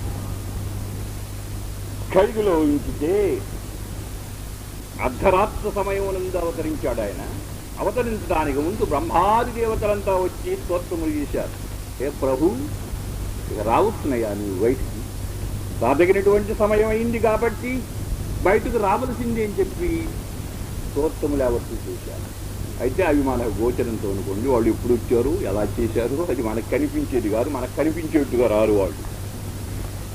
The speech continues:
అది అలా ఉంచండి. ఇక బయటికి వచ్చాడు ఆయన అర్ధరాత్ర సమయములో. బయటికి వచ్చిన రావడంతో చతుర్భుజములు, శంఖచక్రములు,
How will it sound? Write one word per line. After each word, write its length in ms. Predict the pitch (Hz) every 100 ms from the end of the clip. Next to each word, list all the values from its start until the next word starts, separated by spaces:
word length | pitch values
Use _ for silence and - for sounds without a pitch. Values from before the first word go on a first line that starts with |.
| 147
అది 140 | 156
అలా 180 | 156 143
ఉంచండి. 480 | 139 147 139 98 - - - - - - - - - - - - - -
ఇక 380 | 151 156 110 190 - - - - - - - - - - -
బయటికి 420 | 170 226 254 240
వచ్చాడు 380 | 240 220 247 226
ఆయన 280 | 220 190 113 - - - - - - - -
అర్ధరాత్ర 560 | 160 - 208 196 190 180 196
సమయములో. 520 | 180 165 156 135 131 190 - - - - - - - - - - - - - - - - 135
బయటికి 360 | 190 208 214
వచ్చిన 340 | 202 180 - 220 190
రావడంతో 580 | 170 208 240 226 214 190 165 147 135 170 233 - - - - - -
చతుర్భుజములు, 800 | 147 143 185 - - 113 101 101 - - - - - -
శంఖచక్రములు, 840 | - 180 190 180 147 120 107 104